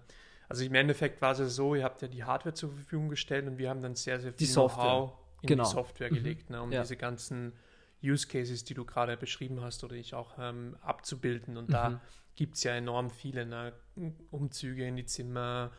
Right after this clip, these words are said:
Speaker 1: Early Check-in, Late Check-out
Speaker 2: Mhm.
Speaker 1: und so. Und das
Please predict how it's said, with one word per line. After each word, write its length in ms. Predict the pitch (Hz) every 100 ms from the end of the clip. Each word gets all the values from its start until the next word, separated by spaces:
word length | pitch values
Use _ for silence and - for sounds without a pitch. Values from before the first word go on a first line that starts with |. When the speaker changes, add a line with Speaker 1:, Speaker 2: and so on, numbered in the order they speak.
| - -
Speaker 1:
Early 240 | 127 127
Check-in, 520 | 127 147 - 143 131
Late 200 | 123 120
Check-out 520 | 117 131 180 139 123
Speaker 2:
Mhm. 60 | 127
Speaker 1:
und 120 | 120
so. 140 | - 123
Und 120 | 120
das 260 | 120 -